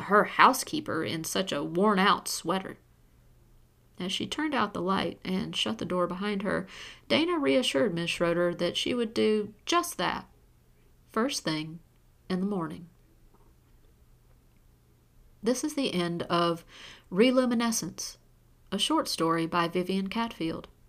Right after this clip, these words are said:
Tune in next week for another new story here on the Haunted Muse podcast. Until then, this is Vivian Catfield reminding you to remain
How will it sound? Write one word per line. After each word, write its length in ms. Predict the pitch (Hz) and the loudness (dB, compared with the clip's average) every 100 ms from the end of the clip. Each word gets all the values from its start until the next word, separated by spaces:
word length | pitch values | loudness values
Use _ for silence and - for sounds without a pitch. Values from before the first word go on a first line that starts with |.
| - - _ _ _ _ _ - | -20 -20 _ _ _ _ _ -6
Tune 260 | 220 214 | 0 0
in 260 | 196 196 185 | 2 0 0
next 300 | 262 294 - | -2 -4 -4
week 240 | 170 165 | -2 -2
for 240 | - 196 208 | -4 -2 0
another 400 | 214 262 277 170 | 0 0 0 -2
new 160 | 165 | -4
story 380 | 165 - 165 165 | -6 -2 -2 -2
here 360 | 165 175 185 185 - _ - | -2 -6 -6 -10 -18 _ -6
on 140 | 190 | -4
the 80 | 214 | -2
Haunted 320 | 190 165 196 | -4 -4 -4
Muse 300 | 180 175 185 | -4 -4 -6
podcast. 680 | - 226 220 - 185 190 - - - - - - - - - - - | -4 -4 -4 -8 -8 -10 -14 -10 -6 -6 -6 -12 -16 -14 -14 -14 -2
Until 380 | 196 196 370 311 | 0 6 8 8
then, 300 | 175 175 196 | 6 4 2
this 160 | 226 | 2
is 120 | 233 | 2
Vivian 360 | 170 180 180 190 | 2 4 2 0
Catfield 520 | 196 269 - 175 170 | 2 2 2 0 2
reminding 420 | 190 208 226 226 | 2 4 4 4
you 340 | 233 302 240 160 | 2 4 2 0
to 180 | - 175 | -4 -2
remain 520 | 180 185 190 190 190 | 0 2 2 0 0